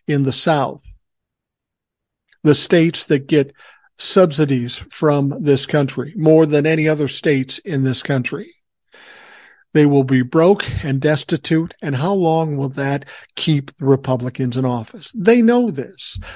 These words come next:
They just say this. They think they can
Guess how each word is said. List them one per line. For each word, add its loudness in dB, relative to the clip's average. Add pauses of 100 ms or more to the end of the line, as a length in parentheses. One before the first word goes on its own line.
(120)
They 6
just -2
say 2
this. -6
They 2
think -2
they 0
can -2